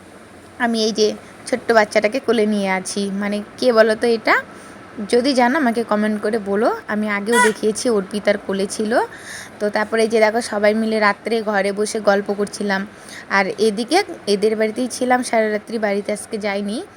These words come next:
তো কালকে যাব। আর এদিকে দেখো, সকালবেলা ঘুম থেকে উঠে হাতে ব্রাশ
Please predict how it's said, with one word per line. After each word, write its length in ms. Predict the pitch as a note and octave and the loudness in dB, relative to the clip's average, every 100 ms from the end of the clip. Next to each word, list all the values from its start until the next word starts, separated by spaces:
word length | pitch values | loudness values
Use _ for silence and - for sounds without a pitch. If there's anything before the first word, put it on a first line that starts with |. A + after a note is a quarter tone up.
| - - - - | -20 -20 -20 -6
তো 240 | G#3 G3+ G#3 - - - | -4 -2 -6 -12 -18 -8
কালকে 320 | A3 G#3 A#3 | -6 -6 -4
যাব। 340 | G#3+ G3 D#4 G#4+ - - - | -4 -2 -4 -6 -16 -20 -10
আর 160 | G3 G3 | -8 -6
এদিকে 300 | G3 G#3 G3+ | -8 -6 -6
দেখো, 300 | G3+ - D#4 G#4+ - - - - G#3+ - | -6 -8 -10 -10 -18 -20 -20 -20 -20 -16
সকালবেলা 560 | - G#3 G#3+ G#3 G#3 | -12 -8 -8 -6 -8
ঘুম 220 | G3 G#3 G#3+ | -8 -12 -14
থেকে 200 | A#3 A#3 | -16 -16
উঠে 320 | A3 A3 F#4 | -18 -16 -16
হাতে 360 | D#4 G#3 G#3 | -14 -14 -14
ব্রাশ 320 | G3+ G3+ G#3 | -16 -12 -14